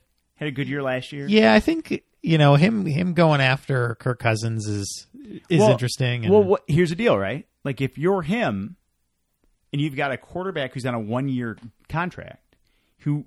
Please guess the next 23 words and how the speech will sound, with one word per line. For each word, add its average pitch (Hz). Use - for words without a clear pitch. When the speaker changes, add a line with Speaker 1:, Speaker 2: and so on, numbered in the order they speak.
Speaker 1:
is 127
playing 170
for 101
a 127
long-term 123
deal, -
don't 147
you 165
go 143
to 139
Dan 127
Snyder 120
and 135
you're 113
like, 101
"You 151
know 160
what? 185
He 127
just 123
isn't 117
the 127
guy 110